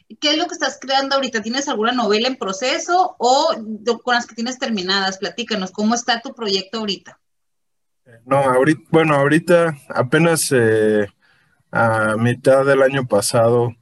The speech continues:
Speaker 2: publiqué mi tercer novela.
Speaker 1: Wow.
Speaker 2: Este, antes, antes de esta publicación, las primeras dos, la, eh, trabajé con una editorial,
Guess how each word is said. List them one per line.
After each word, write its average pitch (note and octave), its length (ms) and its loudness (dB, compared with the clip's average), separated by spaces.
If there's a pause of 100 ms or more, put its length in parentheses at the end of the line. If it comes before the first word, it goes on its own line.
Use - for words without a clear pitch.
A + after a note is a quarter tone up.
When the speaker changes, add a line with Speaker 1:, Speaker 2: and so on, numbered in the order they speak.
(400)
Speaker 2:
publiqué A2+ 540 0
mi A2+ 320 0
tercer G#2+ 360 0
novela. B2 560 2 (560)
Speaker 1:
Wow. G#3 320 -16 (460)
Speaker 2:
Este, F#2+ 1080 -2 (1080)
antes, C#3+ 720 2
antes C3 500 0
de A#2+ 260 2
esta B2 260 0
publicación, A2+ 880 0 (800)
las G#2+ 400 2
primeras B2+ 500 2
dos, B2+ 300 2
la, B2 160 4
eh, G#2 680 0
trabajé G#2+ 380 2
con B2 160 0
una A#2+ 160 0
editorial, B2 600 2